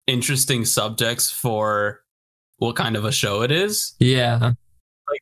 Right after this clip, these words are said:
Speaker 1: they do one where, uh, our main character, Molly, doesn't think she's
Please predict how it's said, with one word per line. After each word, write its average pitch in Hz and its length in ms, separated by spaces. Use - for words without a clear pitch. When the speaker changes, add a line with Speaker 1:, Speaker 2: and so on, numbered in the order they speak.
Speaker 1:
they 139 120
do 143 200
one 139 300
where, 127 560
uh, 123 40
our 110 60
main 113 220
character, 117 340
Molly, 110 300
doesn't 110 380
think 120 180
she's 110 260